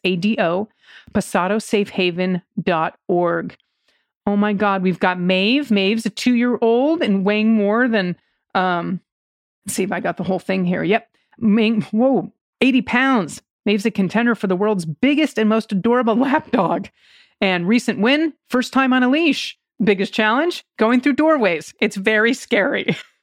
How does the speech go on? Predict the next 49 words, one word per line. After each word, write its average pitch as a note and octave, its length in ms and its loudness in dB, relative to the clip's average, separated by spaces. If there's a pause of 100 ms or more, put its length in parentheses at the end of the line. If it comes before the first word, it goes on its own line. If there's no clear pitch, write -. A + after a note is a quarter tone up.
(380)
<laughs> - 800 -6
We've C#4+ 160 0
got C#4 180 4
Rocky, A#3+ 460 2
who's A#3 160 2
got A3 160 0
a G#3 60 0
little A3 180 4
blip A3 300 2
on G#3 100 0
the A3 80 -2
tongue. G#3+ 380 0
Rocky's G#3+ 340 0
a F#3+ 60 -4
chill G#3 260 0
sweetheart. G#3+ 580 0
He's A#3 160 2
a F#3+ 60 0
gentle. A3 460 -2 (260)
These B3 220 2
are C#4 80 2
the A#3 80 2
best, G3 340 0
like, F#3+ 220 2
if F3 100 0
a F#3 80 0
dog E3+ 300 2
were G3+ 100 0
to F#3 100 0
have, F3 240 0
like, E3+ 160 -2
a F3 60 -2
Tinder A3 320 0
profile. - 540 -4 (360)
Rocky's A3+ 360 2
a F#3 40 -2
chill A3+ 280 0
sweetheart. E3+ 480 -2
He's A3 160 2
a A#3+ 60 2
gentle D4+ 360 0
giant A3 460 0
who G#3 100 2
hasn't G#3+ 320 0
spent G#3 300 -2
any D#4 200 2
time F#3+ 300 -2
in E3+ 80 0
home A3 460 2